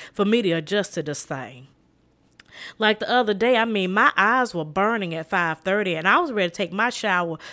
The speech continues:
put on my house dress, and go somewhere and lay down and go to bed. <laughs> Like, I couldn't even really watch T V. I was just beside myself, just completely discombobulated.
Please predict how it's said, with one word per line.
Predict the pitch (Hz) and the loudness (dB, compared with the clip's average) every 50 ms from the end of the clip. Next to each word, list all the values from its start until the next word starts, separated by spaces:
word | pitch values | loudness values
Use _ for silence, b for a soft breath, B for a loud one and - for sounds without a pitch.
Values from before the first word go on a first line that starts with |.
| B B | B B
put | - 226 185 | 0 2 2
on | 185 180 | 2 4
my | 190 202 240 277 | 4 4 4 4
house | 226 214 185 180 160 - | 2 0 -2 -2 -2 -4
dress, | - 175 170 160 - 180 | -6 -6 -4 -4 -6 -6
and | 160 160 | -6 -4
go | 170 165 | -4 -4
somewhere | - 190 175 165 165 156 | -4 -4 -6 -4 -4 -4
and | 156 160 | -4 -4
lay | 160 160 | -4 -4
down | 160 156 151 147 147 | -2 -4 -4 -4 -6
and | 147 | -8
go | 151 147 | -10 -10
to | 147 | -6
bed. | 147 180 185 165 151 156 160 - - - | -4 -2 -2 -2 -2 -4 -6 -6 -8 -10
<laughs> | - - - - - - 277 - - - B B B B 226 | -12 -20 -20 -18 -12 -8 -8 -8 -8 -10 B B B B 4
Like, | 226 214 208 196 - - | 4 6 6 4 2 2
I | - 226 262 302 330 | 4 4 4 4 2
couldn't | 320 - - 294 226 220 | 0 -2 -2 -2 0 0
even | 220 202 190 185 180 | -2 -4 -4 -4 -2
really | 202 190 190 185 | 0 0 0 0
watch | 180 185 170 160 175 - - - | 0 0 -2 -2 -4 -6 -10 -10
T | - - 339 381 381 | -4 0 0 0 0
V. | 294 262 196 151 160 - - | 0 0 -2 -2 -2 -2 2
I | 196 262 320 | 2 4 4
was | 349 370 302 - | 4 2 -2 -4
just | - - 208 190 196 - - B B B B | -6 -6 -6 -6 -6 -6 -8 B B B B
beside | - 202 - - - 285 320 370 370 - | -6 -4 0 2 4 4 4 4 2 -2
myself, | 233 214 185 185 - - - 196 180 180 | -2 -2 -4 -4 -4 -2 -2 0 0 0
just | 180 254 254 - | -2 -4 -6 -4
completely | - - 220 202 247 311 339 381 370 240 214 | -6 -8 -8 -4 -2 -2 -2 -2 -2 -4 -2
discombobulated. | 220 226 220 - - 233 214 202 262 311 381 392 320 277 240 202 175 156 151 - | -2 -2 -2 -2 -4 -6 -4 -2 -2 0 0 -2 -2 -2 -2 -2 -2 -4 -6 -8